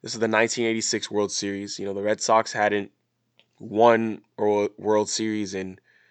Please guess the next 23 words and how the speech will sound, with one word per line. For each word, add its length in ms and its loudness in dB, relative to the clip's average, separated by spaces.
in 200 -12
who 140 -6
knows 200 -4
how 160 6
long. 260 -4
I 60 -12
think 180 -16
it 60 -16
was, 180 -14
like, 260 -18
sixty-eight 2000 -8
years 640 -6
or 60 -8
something 180 0
like 120 2
that 220 0
'cause 160 -6
of 60 -8
the 80 -8
curse 280 -2
of 60 -4
the 80 -2
Bambino. 520 -2